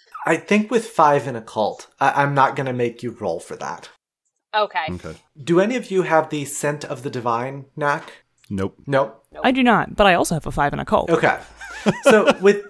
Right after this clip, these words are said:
Speaker 2: with a five in occult, um, both of you recognize that to many,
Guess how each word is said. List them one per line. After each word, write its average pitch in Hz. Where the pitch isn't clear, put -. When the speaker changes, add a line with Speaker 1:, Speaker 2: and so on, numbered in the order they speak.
Speaker 2:
with 185
a 185
five 247
in 196
occult, 127
um, 143
both 208
of 220
you 165
recognize 123
that -
to 151
many, 131